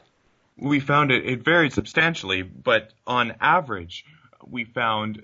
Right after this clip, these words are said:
that when unemployment rates rose by one percent, suicides and homicides, uh, rose by oh point eight percent. On the other hand, we found that,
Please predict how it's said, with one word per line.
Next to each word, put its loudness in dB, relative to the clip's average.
that -10
when -4
unemployment -4
rates -8
rose 2
by 0
one -2
percent, -4
suicides 0
and -8
homicides, -2
uh, -12
rose 0
by -2
oh -2
point -6
eight -4
percent. -10
On -2
the 2
other 2
hand, -2
we -8
found -2
that, -8